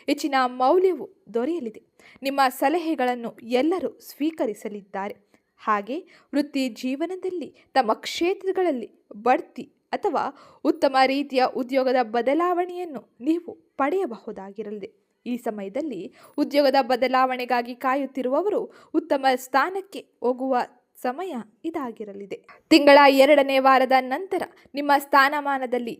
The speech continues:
ಅಥವಾ ಕೆಲಸ ಮಾಡುವ ಸ್ಥಳಗಳಲ್ಲಿ ಬದಲಾವಣೆಯೂ ಆಗಬಹುದು. ವಿಶೇಷವಾಗಿ ಆಗಸ್ಟ್ ಹದಿನೇಳರ ನಂತರ ಸೂರ್ಯನು ತನ್ನ ಸಂಚಾರವನ್ನು ಮಾಡುವುದರಿಂದಾಗಿ,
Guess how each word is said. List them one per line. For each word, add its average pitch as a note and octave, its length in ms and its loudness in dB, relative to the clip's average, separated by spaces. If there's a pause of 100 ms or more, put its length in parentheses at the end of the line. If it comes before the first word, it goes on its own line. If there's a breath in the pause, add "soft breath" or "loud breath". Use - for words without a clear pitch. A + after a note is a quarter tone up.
ಅಥವಾ D4+ 320 -4 (160)
ಕೆಲಸ C4 340 0
ಮಾಡುವ B3 340 -2
ಸ್ಥಳಗಳಲ್ಲಿ D#4+ 720 -2 (280 soft breath)
ಬದಲಾವಣೆಯೂ B3+ 800 0 (220)
ಆಗಬಹುದು. A3+ 500 -12 (340)
ವಿಶೇಷವಾಗಿ A#3 920 -4 (360 loud breath)
ಆಗಸ್ಟ್ B3+ 360 2
ಹದಿನೇಳರ C4 580 0 (100)
ನಂತರ F#4+ 420 -6 (400 soft breath)
ಸೂರ್ಯನು C#4 400 4
ತನ್ನ C4+ 240 -4
ಸಂಚಾರವನ್ನು C4 760 -4
ಮಾಡುವುದರಿಂದಾಗಿ, C4+ 920 -8